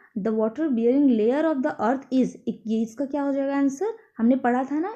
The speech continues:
infiltration and aquifer, तो इसका आंसर aquifer हो जाएगा। "The process of water seeping into the ground is called", हमने ये देखा था कि जो इन्फिल्ट्रेशन होता है, इन-, इन्फिल्ट्रेशन में हमारा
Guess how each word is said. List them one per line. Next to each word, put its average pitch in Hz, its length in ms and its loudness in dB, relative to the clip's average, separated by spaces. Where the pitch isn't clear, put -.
infiltration 262 640 2
and 277 240 0
aquifer, 311 500 -6
तो 330 60 -4
इसका 262 280 -2
आंसर 247 420 -2
aquifer 277 520 -4
हो 269 80 -2
जाएगा। 247 400 0
"The 226 140 4
process 233 520 -4
of 330 140 -2
water 226 340 0
seeping 302 560 0
into 262 240 2
the 226 100 0
ground 202 320 -4
is 202 180 -2
called", 277 340 2
हमने 269 220 4
ये 320 180 2
देखा 233 260 0
था 254 140 -2
कि 330 240 -2
जो 262 200 2
इन्फिल्ट्रेशन 269 760 2
होता 208 300 -2
है, 202 380 -4
इन-, 254 200 2
इन्फिल्ट्रेशन 240 800 0
में 262 140 2
हमारा 196 520 -4